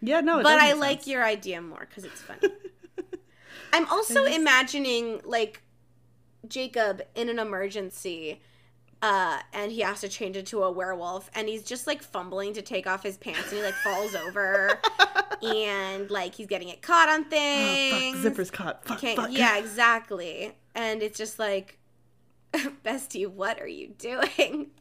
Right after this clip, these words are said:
Speaker 1: Yeah, he also shows up at her house barefoot, um, which is a choice, but, you know,
Speaker 2: Yeah,
Speaker 1: I
Speaker 2: you got
Speaker 1: guess
Speaker 2: your fucking dogs out in my clean house.
Speaker 1: Ugh, gross.
Speaker 2: Disgusting. Bella keeps such a clean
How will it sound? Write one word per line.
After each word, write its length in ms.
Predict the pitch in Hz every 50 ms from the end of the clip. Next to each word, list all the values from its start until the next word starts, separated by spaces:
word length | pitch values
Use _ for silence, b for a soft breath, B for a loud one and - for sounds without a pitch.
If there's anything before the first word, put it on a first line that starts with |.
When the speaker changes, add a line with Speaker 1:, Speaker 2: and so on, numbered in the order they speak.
| - 330 B B B B B B B B
Speaker 1:
Yeah, 220 | 220 269 294 277
he 140 | - 269 311 320
also 240 | 349 427 - 523
shows 240 | - - 294 277 269
up 140 | 277 277 277
at 60 | 269
her 100 | 226 220
house 320 | 202 202 190 190 190 - -
barefoot, 560 | 180 185 175 175 170 - - 135 120 139 139 - - _ _ _ -
um, 560 | 175 170 156 147 139 143 143 101 101 196 196 - _ _ _ _ _ _ _
which 500 | - 240 269 262 269 - - - - - _ _ _ -
is 140 | 254 240 196
a 60 | 170
choice, 560 | - - - 123 123 151 160 - - - - - _ _ _ _ _ -
but, 280 | - 165 165 165 - - -
you 120 | 214 202
know, 200 | 175 147 143 147 -
Speaker 2:
Yeah, 240 | 254 349 285 233 185
Speaker 1:
I 20 | - - 175
Speaker 2:
you 60 | 175
got 180 | - 302 330 -
Speaker 1:
guess 60 | 349
Speaker 2:
your 120 | 359 392 381
fucking 360 | 427 440 - 403 339 285 220
dogs 400 | - 208 185 190 214 226 240 240
out 340 | 247 247 262 262 262 - - -
in 140 | 208 214 226
my 160 | 220 202 202
clean 400 | 202 - - - 190 190 202 202
house. 600 | 214 196 131 156 190 240 294 285 - - - - _ _ -
Speaker 1:
Ugh, 240 | 196 185 190 180 B B B B B B B B _ _ _
gross. 280 | - 175 170 160 160 160
Speaker 2:
Disgusting. 680 | 156 160 165 247 240 247 - - - - - 90 - - -
Bella 280 | 190 226 240 269 294
keeps 220 | 285 - 330 311 -
such 200 | - 262 247 -
a 60 | 277
clean 240 | - - 277 247